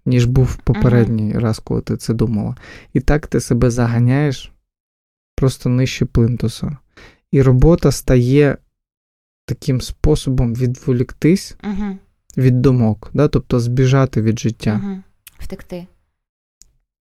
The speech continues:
Speaker 1: Втекти від життя. А ж-, робота стає монотонною, тому що ти її вже знаєш.
Speaker 2: Мгм.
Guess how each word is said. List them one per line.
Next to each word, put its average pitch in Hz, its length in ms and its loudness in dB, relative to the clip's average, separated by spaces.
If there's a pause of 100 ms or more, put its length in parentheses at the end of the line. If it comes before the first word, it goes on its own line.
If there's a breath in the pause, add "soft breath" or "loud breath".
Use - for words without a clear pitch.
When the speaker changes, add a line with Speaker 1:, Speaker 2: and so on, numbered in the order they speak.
Speaker 1:
Втекти - 460 0
від 120 140 2
життя. 113 400 -4 (320)
А 123 640 2 (300)
ж-, - 480 -2
робота 135 500 2
стає 131 340 2
монотонною, 123 720 2
тому 120 220 0
що - 140 -4
ти 127 160 0
її 117 200 0
вже 120 200 2
знаєш. 117 680 0
Speaker 2:
Мгм. 180 800 -10